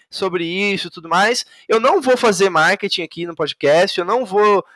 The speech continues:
divulgar muito isso, eu faço isso pra mim, pra vocês, pro mundo,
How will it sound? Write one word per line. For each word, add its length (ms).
divulgar 520
muito 460
isso, 240
eu 40
faço 320
isso 100
pra 240
mim, 420
pra 160
vocês, 760
pro 200
mundo, 500